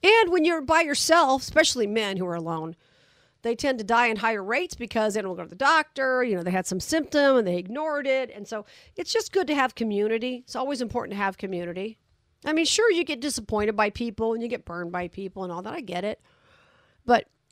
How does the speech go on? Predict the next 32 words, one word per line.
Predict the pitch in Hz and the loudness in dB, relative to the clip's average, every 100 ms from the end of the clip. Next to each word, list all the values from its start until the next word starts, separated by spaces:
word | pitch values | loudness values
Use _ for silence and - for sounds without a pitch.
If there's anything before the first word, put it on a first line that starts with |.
| - | -6
I | |
mean, | 247 247 | 0 4
I | 240 | 4
love | 349 269 247 | 4 4 4
my | 175 | 0
church | 175 180 151 | -4 -6 -6
family. | 180 151 160 | -4 -4 -4
I | 180 | -4
don't | |
even | 262 202 | 0 0
have | 190 | 0
a | |
big | 175 175 | -6 -6
church. | - 185 180 | -6 -6 -6
I | |
have | 190 | -6
a | 180 | -6
small | 190 180 185 | -6 -6 -6
church. | - 160 - - - _ _ _ _ _ _ _ _ _ _ _ | -8 -12 -12 -14 -16 _ _ _ _ _ _ _ _ _ _ _
But, | 196 185 | -8 -6
uh, | 185 175 - | -6 -8 -6
I, | 202 220 - | -6 -6 -8
you | 226 | -8
know, | 196 185 | -8 -6
I | 196 | -6
love | 220 226 | -6 -6
my | 233 180 | -8 -12
church | 185 180 - | -12 -14 -12
family. | 185 190 180 | -10 -10 -10
They're | 180 | -10
great | 185 214 | -6 -6
people. | - 214 208 131 | -4 -6 -6 -12